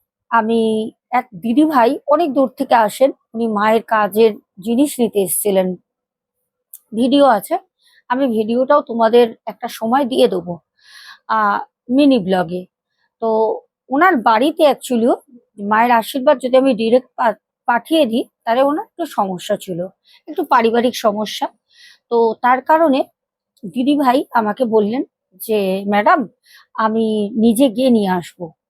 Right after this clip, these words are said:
হঠাৎ করে মানে দু মাস ধরে ওনার সাথে ঠিক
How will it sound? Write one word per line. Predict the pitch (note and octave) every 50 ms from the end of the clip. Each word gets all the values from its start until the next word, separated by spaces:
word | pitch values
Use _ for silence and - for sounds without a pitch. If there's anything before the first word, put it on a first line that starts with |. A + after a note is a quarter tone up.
| _ _ _ _ _ _ _ _ - _ _ _ _ _ _ _ _ _ _ _ _
হঠাৎ | - - A#3+ - C4 C4 C4
করে | - - C#4 C4+ C4+ C#4 C#4 C#4 C#4 - _ _ -
মানে | A3 A3 A3+ A3+ A#3 A#3
দু | G#3+ G3+ A#3+ A#3+
মাস | A#3+ C4 C#4 C#4 C4 - -
ধরে | B3+ B3 B3 B3 B3+ B3+ C4+ - _ _ _ _ _ _ _ _ _ _ _ _ _ _
ওনার | A#3 B3 C4+ B3
সাথে | - - C4+ C4 - C#4 C4+ C#4 C4+ C4+ - _ _ _ _ _ _
ঠিক | - F4 F#4 F4+ -